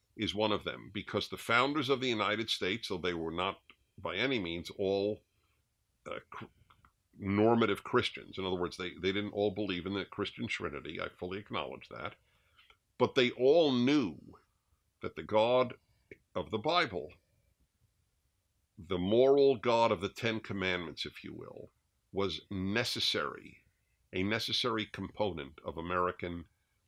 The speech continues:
liberty. People are not basically good. The founders of America understood this.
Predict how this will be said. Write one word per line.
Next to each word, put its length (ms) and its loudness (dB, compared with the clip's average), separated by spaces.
liberty. 520 -4
People 580 4
are 120 2
not 280 2
basically 500 -2
good. 420 -4
The 80 -12
founders 520 -2
of 100 -6
America 500 -4
understood 560 -8
this. 360 -18